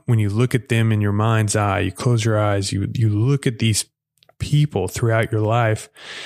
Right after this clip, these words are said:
and, and listen to what they say. What do they say to you on your journey,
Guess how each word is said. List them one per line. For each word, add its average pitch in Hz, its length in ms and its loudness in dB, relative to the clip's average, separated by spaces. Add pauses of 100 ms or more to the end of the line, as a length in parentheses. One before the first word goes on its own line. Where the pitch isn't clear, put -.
(220)
and, 113 320 2
and 110 180 2
listen 120 320 2
to 110 80 2
what 107 220 0
they 101 160 0
say. 101 420 2
What 117 300 0
do 117 100 0
they 104 200 0
say 117 420 2
to - 160 -2
you 95 460 0 (160)
on 107 320 2
your 101 180 0
journey, 101 640 -2